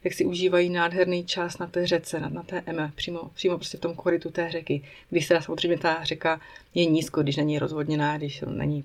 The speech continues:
po deštích a tak. Ale opravdu je to strašně specifické a nikdy jsem se s tím nesetkala a přijde mi to úplně úžasné. No. Takže, a to je Emmental. No a samozřejmě jsme teda zapomenout ještě na ten sýr na Emmental,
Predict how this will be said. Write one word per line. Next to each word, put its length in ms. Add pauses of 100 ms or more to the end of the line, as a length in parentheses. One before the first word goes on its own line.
po 100
deštích 440
a 40
tak. 340 (380)
Ale 280
opravdu 340
je 100
to 240 (180)
strašně 260
specifické 580
a 20
nikdy 180
jsem 140
se 100
s 60
tím 100
nesetkala 640
a 320 (260)
přijde 180
mi 80
to 120
úplně 240
úžasné. 600 (240)
No. 200 (840)
Takže, 360 (680)
a 340 (100)
to 80
je 80
Emmental. 720
No 120
a 140
samozřejmě 380
jsme 160
teda 180
zapomenout 440
ještě 200
na 60
ten 200
sýr 460
na 160
Emmental, 600